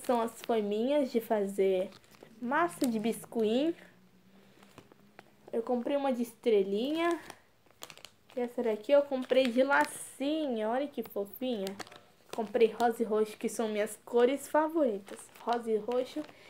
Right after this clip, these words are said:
é o que eu mais amo. Eu também comprei, gente, esse, esse mouse, que é de fazer várias, que é de fazer várias,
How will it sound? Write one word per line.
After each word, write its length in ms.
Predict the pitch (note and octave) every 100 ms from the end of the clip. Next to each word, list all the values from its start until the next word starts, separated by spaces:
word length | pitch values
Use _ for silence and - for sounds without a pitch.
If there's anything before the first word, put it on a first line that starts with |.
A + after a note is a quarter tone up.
| - -
é 60 |
o 40 | A3+
que 140 | B3
eu 60 | A3
mais 360 | B3 D#4 -
amo. 360 | G#3+ F#3+ E3+ F#3 - - - - - - - - - - - - - - - - - - C#4+
Eu 140 | C#4+
também 340 | F4 E4+ E4+
comprei, 580 | E4 D4+ C4 B3 B3+ C#4
gente, 540 | A#3 A3 G#3 - - G#3 - - - - - - - - - - - - - - - - -
esse, 280 | B3+ - -
esse 300 | B3 - D4
mouse, 680 | A#3+ G#3+ G#3+ A3 B3+ - - - - -
que 100 | -
é 40 | A#3+
de 100 | B3
fazer 440 | - C4+ A#3+ B3+
várias, 380 | A3+ A#3+ D4+ E4 - - - -
que 140 | - B3
é 40 |
de 120 | A#3+ -
fazer 640 | A3+ A3+ A3+ G#3 F3+ - G3+ - - _ _ _ _ _ - - _ - - - - _ _ _ _ _ - - - -
várias, 400 | A3+ B3+ D#4 E4